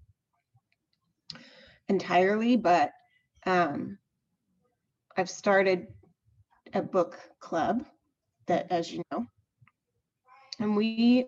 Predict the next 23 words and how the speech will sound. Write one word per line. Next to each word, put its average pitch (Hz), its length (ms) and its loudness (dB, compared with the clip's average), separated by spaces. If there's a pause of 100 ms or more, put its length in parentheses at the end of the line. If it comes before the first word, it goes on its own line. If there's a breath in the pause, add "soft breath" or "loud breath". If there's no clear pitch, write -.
(720)
part 233 220 2
of, 240 160 0 (200)
part 226 220 2
of 202 200 0 (200)
trying 196 360 0
not 175 300 0
to 185 160 -4
make 175 280 -2
things 170 280 -4
worse 190 200 -6
for - 140 -10
ourselves 165 480 -6
is - 280 -14 (800 soft breath)
not - 400 -8
pressuring 220 500 -4
ourselves 165 480 -6
to 180 140 -10
have 185 340 -6
done 185 340 -4
any 170 480 -6 (720)
amount 190 380 0
of 185 140 -6
reading. 170 520 -6